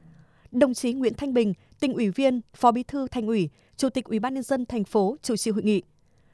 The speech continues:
Dự hội nghị có đồng chí Nguyễn Hoàng Mác, Phó Bí thư Thường trực Thành ủy, các đồng chí Thường trực Hội đồng Nhân dân, lãnh đạo Ủy ban Nhân dân, lãnh đạo các phòng ban, đơn vị thuộc thành phố.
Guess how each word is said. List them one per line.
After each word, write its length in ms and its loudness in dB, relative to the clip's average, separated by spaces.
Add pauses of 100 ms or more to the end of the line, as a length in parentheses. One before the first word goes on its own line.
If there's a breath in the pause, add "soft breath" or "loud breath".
(140)
Dự 220 2
hội 100 0
nghị 160 0
có 140 -2
đồng 160 0
chí 240 -2
Nguyễn 220 0
Hoàng 240 -2
Mác, 320 -4
Phó 120 2
Bí 140 0
thư 220 -2
Thường 180 -2
trực 220 0
Thành 120 -6
ủy, 220 2 (400 soft breath)
các 100 4
đồng 140 0
chí 220 -2
Thường 220 0
trực 200 -2
Hội 160 -2
đồng 240 0
Nhân 100 -2
dân, 240 4 (280)
lãnh 220 0
đạo 180 0
Ủy 140 0
ban 140 -2
Nhân 100 -2
dân, 240 2 (360 soft breath)
lãnh 200 -2
đạo 140 0
các 200 -8
phòng 180 0
ban, 340 -2
đơn 180 4
vị 260 0
thuộc 160 2
thành 100 0
phố. 320 4